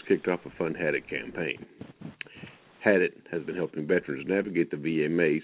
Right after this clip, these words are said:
since nineteen ninety-seven. Hadit's owner, T-Bird, needs your help. The expense of running a big site like Hadit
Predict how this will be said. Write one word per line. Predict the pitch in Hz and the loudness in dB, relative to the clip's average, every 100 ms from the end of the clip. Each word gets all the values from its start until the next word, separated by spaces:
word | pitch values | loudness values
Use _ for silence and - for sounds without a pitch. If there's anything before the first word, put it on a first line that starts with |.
| - | -6
since | 85 | -6
nineteen | 80 69 73 73 | -4 -4 -6 -6
ninety-seven. | 65 57 69 - 67 - - - _ _ _ _ _ - - - - - - - - | -6 -6 -6 0 0 -2 -14 -20 _ _ _ _ _ -20 -20 -20 -20 -20 -20 -8 4
Hadit's | 113 113 - | 8 8 4
owner, | 95 85 76 | 2 2 0
T-Bird, | - 107 69 71 71 69 - _ _ _ | 0 0 0 -2 -2 -8 -20 _ _ _
needs | - 76 | -8 -6
your | 65 78 | -4 -4
help. | 85 55 - - - _ _ _ - - - - - _ _ - | -4 -8 -12 -14 -18 _ _ _ -20 -20 -20 -20 -20 _ _ 6
The | |
expense | 98 - 117 104 | 6 6 4 4
of | 76 | 4
running | 90 131 98 | 6 8 6
a | |
big | 80 80 - | 2 -4 -4
site | 76 57 | -4 -4
like | 65 - | -8 -6
Hadit | 80 78 80 | -4 -2 -4